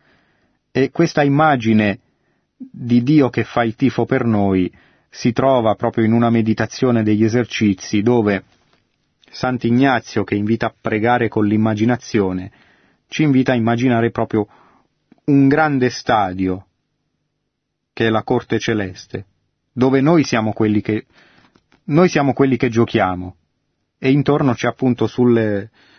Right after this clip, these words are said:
negli spazi destinati ai tifosi, tutti, mm, tutta la corte celeste, la Trinità, Maria e tutti i santi, che fanno il tifo per noi, che siamo lì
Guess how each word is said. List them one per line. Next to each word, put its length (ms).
negli 280
spazi 520
destinati 580
ai 100
tifosi, 600
tutti, 880
mm, 300
tutta 280
la 100
corte 320
celeste, 720
la 140
Trinità, 720
Maria 720
e 160
tutti 320
i 40
santi, 640
che 140
fanno 320
il 140
tifo 280
per 200
noi, 260
che 140
siamo 320
lì 300